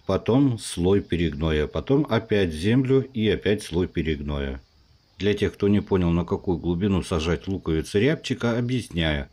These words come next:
Если у вас луковица высотой пять сантиметров, то её необходимо сажать на глубину пятнадцать сантиметров или двадцать сантиметров.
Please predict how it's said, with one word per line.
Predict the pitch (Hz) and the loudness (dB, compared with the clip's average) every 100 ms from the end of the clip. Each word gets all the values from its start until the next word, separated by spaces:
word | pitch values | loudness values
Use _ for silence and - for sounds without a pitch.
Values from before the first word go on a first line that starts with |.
| _ _ | _ _
Если | 90 107 95 90 | -2 0 0 0
у | 87 | 0
вас | 90 80 | 0 0
луковица | 110 101 85 80 80 - 80 76 | 0 0 0 0 -2 -2 0 -2
высотой | 76 82 104 - 80 | -4 -2 -2 0 -2
пять | 67 95 85 | 0 0 0
сантиметров, | - 87 101 117 165 127 107 | -2 -4 2 2 2 0 -2
то | - | 0
её | 85 98 | 2 4
необходимо | 143 113 - - 80 82 80 | 4 2 0 -2 -2 0 -2
сажать | - 80 80 120 123 | -2 -2 0 0 -2
на | 85 | -4
глубину | 82 78 85 82 | -4 -4 0 -2
пятнадцать | - 85 123 156 - | -2 -4 0 0 0
сантиметров | - 123 123 120 113 107 101 - | 0 0 4 2 2 0 -4 -2
или | 151 151 | 0 0
двадцать | 92 80 78 - 73 | 0 0 0 -2 -12
сантиметров. | - 73 76 76 71 80 | -8 -6 -4 -4 -4 -6